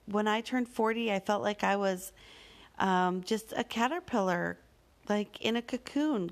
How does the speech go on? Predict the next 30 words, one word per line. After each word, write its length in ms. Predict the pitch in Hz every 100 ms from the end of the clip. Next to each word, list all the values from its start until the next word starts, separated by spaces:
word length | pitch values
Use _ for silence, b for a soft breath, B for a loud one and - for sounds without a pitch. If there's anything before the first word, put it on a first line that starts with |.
| -
coming 340 | - 220 226
out 140 | 220 226
of 180 | 226 226
my 380 | 220 226 233 B B B B -
cocoon 480 | - 240 - 269 240
and 120 | 196
becoming 440 | 196 - 220 226 226
a 40 |
beautiful 400 | 214 214 220 233
butterfly. 540 | 233 233 233 - 160
And 180 | 151 156
I 40 | 165
think 240 | 220 208
it's 240 | 214 - - B B B _
taken 300 | - 240 247
a 40 | 240
few 220 | - 220
years, 520 | 185 196 214 226 214
and 140 | 196
I 60 | 196
am 280 | 185 175 180
nowhere 380 | 190 196 202 190
near 220 | 185 185
finished, 600 | 185 180 190 208 - -
but 240 | 175 165 -
I 140 | 175
am 420 | 185 180 170 170 170 B B B B - 202
really 580 | 202 214 208 214 208 -
getting 360 | 190 175 160
there. 340 | 156 127 -